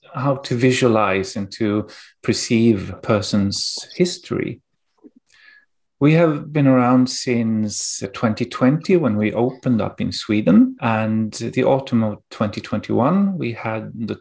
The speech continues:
platform translated into several languages and managed to release it in several countries, for instance, U S A and Ireland.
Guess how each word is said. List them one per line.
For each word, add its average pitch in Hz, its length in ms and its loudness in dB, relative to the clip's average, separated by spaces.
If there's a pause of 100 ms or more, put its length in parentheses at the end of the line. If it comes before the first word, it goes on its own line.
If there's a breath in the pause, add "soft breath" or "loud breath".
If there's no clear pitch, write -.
(100)
platform 98 540 -4
translated 113 720 -2 (520 loud breath)
into 120 200 2
several 107 360 0
languages 120 580 0
and 107 560 -2
managed 107 520 0
to 98 280 0 (140)
release 113 520 2
it - 360 -4
in 101 320 0
several 113 400 0
countries, - 580 -6 (580 loud breath)
for - 380 -2
instance, 98 800 -2
U 101 160 2
S - 160 -2
A 95 220 -2
and 95 200 -2
Ireland. 120 880 -4